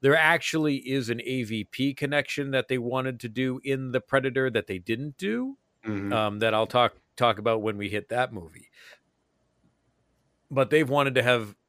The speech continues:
Speaker 1: Dutch back multiple times, and at this point he's saying no. They do have him in the Predator game that came out a couple years ago, and a bunch of his tapes are available.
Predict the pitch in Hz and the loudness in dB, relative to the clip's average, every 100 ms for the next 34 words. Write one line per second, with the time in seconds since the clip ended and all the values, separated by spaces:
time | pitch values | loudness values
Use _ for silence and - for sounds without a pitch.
0 | - 101 110 - 120 110 104 - _ 101 | -4 0 0 -2 0 0 0 -6 _ -12
1 | 101 117 117 - 113 104 104 95 92 85 | -2 2 2 2 -6 -4 -4 -4 -8 -12
2 | - 107 95 92 90 117 110 131 - 117 | -10 -8 -8 -10 -8 -8 -2 -4 -2 -4
3 | 98 104 - 101 90 90 80 76 _ - | -4 -6 -4 -4 -6 -10 -14 -18 _ -16
4 | - _ 117 117 95 220 262 185 165 117 | -16 _ 0 0 0 2 4 6 6 4
5 | 127 123 117 107 - _ - - 135 117 | -2 -2 -6 -8 -10 _ -6 2 2 2
6 | 104 92 - _ 135 139 120 92 78 80 | -2 -2 -8 _ 2 4 4 0 -8 -10
7 | 98 - 113 107 104 98 92 - _ - | -10 -4 0 0 0 -2 -2 -8 _ -8
8 | 92 - - 131 - 107 98 98 107 120 | -8 -10 -6 -6 -4 -6 -6 -4 -2 -2
9 | 117 95 90 87 78 - - - - - | -2 -8 -12 -14 -16 -20 -20 -20 -20 -14
10 | - 113 104 135 127 123 98 104 92 - | -2 -2 4 4 4 0 -2 -4 -4 -10
11 | - 151 131 - - - - 107 95 92 | -6 -2 -2 -6 -16 -18 -6 -2 -2 -6
12 | - - 95 104 98 92 87 82 80 | -10 -10 -4 -2 -2 -4 -8 -16 -18